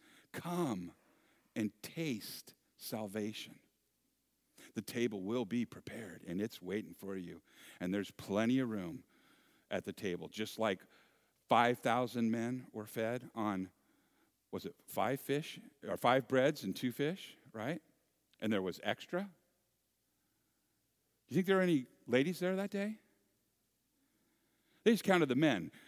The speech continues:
I would have counted everybody, right? You know, hey, let's just be nice, you know. So let's just say there's at least a thousand, maybe a couple kids too. I mean, did they have daycare back then? No. So th-, th-, there,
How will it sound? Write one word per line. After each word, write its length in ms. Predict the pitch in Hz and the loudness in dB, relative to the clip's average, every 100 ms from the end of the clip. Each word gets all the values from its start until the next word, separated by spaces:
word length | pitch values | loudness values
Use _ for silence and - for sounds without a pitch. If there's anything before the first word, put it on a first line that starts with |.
| - | 10
I 100 | 214 | 12
would 140 | 262 | 12
have 80 | 233 | 8
counted 340 | - 202 190 170 | 8 8 10 8
everybody, 420 | 151 113 90 90 | 8 6 4 4
right? 240 | 117 147 | 6 6
You 120 | 160 | 8
know, 120 | 151 135 | 6 8
hey, 220 | 160 95 | 6 6
let's 180 | 185 170 | 2 4
just 260 | 180 160 160 | 2 4 4
be 160 | 156 | 6
nice, 380 | 151 131 82 - | 6 6 4 0
you 80 | 123 | 2
know. 180 | 120 143 - - - - - | 2 0 -12 -20 -20 -20 -4
So 140 | - 214 | 8 12
let's 160 | 240 | 12
just 160 | 240 208 | 10 6
say 160 | 214 190 | 10 10
there's 240 | 175 139 | 10 8
at 100 | 156 | 6
least 280 | 156 208 - | 6 6 4
a 60 | |
thousand, 640 | 139 151 208 233 156 139 190 - - - - _ _ _ _ | 6 8 8 6 4 2 0 -8 -20 -20 -20 _ _ _ _
maybe 220 | 175 190 190 | 6 8 8
a 40 | |
couple 260 | 208 202 165 | 6 4 6
kids 340 | 185 220 208 | 8 8 4
too. 400 | - 202 269 - - - - _ - | 4 6 4 0 -10 -20 -20 _ 4
I 40 | |
mean, 220 | 165 151 - - - | 6 6 4 -14 -4
did 160 | 127 143 | 4 6
they 100 | 139 | 8
have 260 | 143 113 | 8 6
daycare 420 | 101 123 147 196 202 | 4 4 6 4 4
back 220 | 226 - | 2 2
then? 200 | 240 240 | 2 4
No. 240 | 254 135 107 | 2 0 -2
So 300 | - 165 - - - - - - | 2 2 2 -12 -20 -20 -6 6
th-, 160 | 190 | 8
th-, 160 | 349 214 | 8 8
there, 180 | 208 | 8